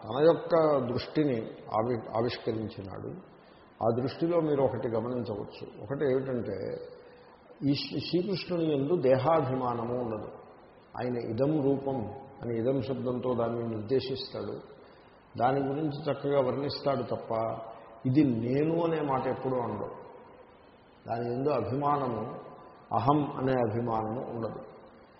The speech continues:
అదొకటి. రెండవది, ఈశ్వరుడు యందు అంతఃకరణ అభిమానము కూడా ఉండదు. ఈ రూ-, ఈ, ఈ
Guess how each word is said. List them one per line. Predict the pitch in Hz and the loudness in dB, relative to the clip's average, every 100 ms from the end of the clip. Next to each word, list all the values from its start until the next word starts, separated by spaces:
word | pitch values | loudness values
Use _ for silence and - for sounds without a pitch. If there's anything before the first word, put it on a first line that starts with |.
| - - - 127 | -20 -20 -4 2
అదొకటి. | 123 107 104 104 - - - - - - - 123 | 6 6 2 -2 -8 -12 -16 -18 -20 -20 -4 0
రెండవది, | 156 185 170 131 131 156 170 - 139 | 4 4 4 4 4 4 2 -4 -4
ఈశ్వరుడు | 151 - 175 185 170 139 123 156 202 - - - 131 | -4 -4 -2 0 2 2 2 -2 -8 -14 -20 -4 2
యందు | 160 147 120 131 147 - - - - | 4 6 4 2 -4 -10 -16 -18 -12
అంతఃకరణ | 107 131 139 180 - - 180 165 165 160 | -8 -6 0 0 0 -4 -2 2 2 0
అభిమానము | 143 143 113 143 143 135 131 127 | 0 0 2 0 0 -2 -2 -4
కూడా | 113 117 117 | -4 -4 -2
ఉండదు. | 123 104 104 - - - - - - - - - - 120 | -4 -4 -8 -12 -16 -18 -20 -20 -20 -20 -20 -20 -10 -4
ఈ | |
రూ-, | 117 127 - 135 | -2 -2 -2 -4
ఈ, | 127 123 - | -2 -4 -4
ఈ | 113 | -4